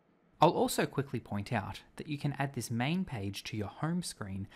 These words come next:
to make it super accessible as a user. In Safari, just tap the export button,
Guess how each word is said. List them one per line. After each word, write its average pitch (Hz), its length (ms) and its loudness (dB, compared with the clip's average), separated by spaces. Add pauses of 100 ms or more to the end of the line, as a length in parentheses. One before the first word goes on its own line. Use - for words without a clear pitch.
(160)
to - 80 -2
make 151 180 0
it - 80 -10
super - 440 -4
accessible 113 640 -4
as 98 140 -6
a 104 40 -4
user. 104 440 -2 (420)
In 165 100 4
Safari, 143 760 0
just - 200 -4
tap - 220 -4
the 123 160 -6
export - 540 -6
button, 113 320 -4